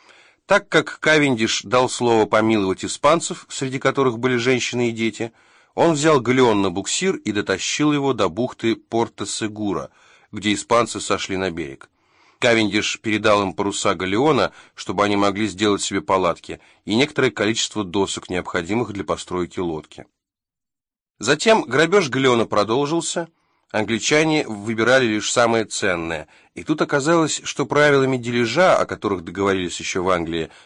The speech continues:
отнюдь не все довольны. Вот что говорится о последующих событиях в записях Притти. «Затем мы приступили к перевозке грузов и дележу нашего сокровища, выдавая каждому причитающуюся ему долю.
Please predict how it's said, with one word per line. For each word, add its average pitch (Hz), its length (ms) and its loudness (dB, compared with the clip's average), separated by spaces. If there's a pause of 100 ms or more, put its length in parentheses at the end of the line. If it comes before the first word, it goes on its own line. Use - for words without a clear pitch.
отнюдь 127 420 -2
не 147 80 0
все 156 180 -4
довольны. 139 560 -2 (680)
Вот 113 180 2
что - 160 -8
говорится 98 560 0
о 95 120 -2
последующих 98 600 -4
событиях 104 560 -4 (240)
в 90 80 -12
записях 107 500 0
Притти. - 480 -6 (1200)
«Затем 139 600 2 (140)
мы 220 200 2
приступили 156 600 0
к - 100 -6
перевозке 120 540 0
грузов 156 580 -2
и 110 80 -2
дележу 104 460 0
нашего 127 340 2
сокровища, 95 840 -2 (320)
выдавая 104 460 4
каждому 123 500 2
причитающуюся 95 1000 -2
ему 92 200 -2
долю. 78 360 -6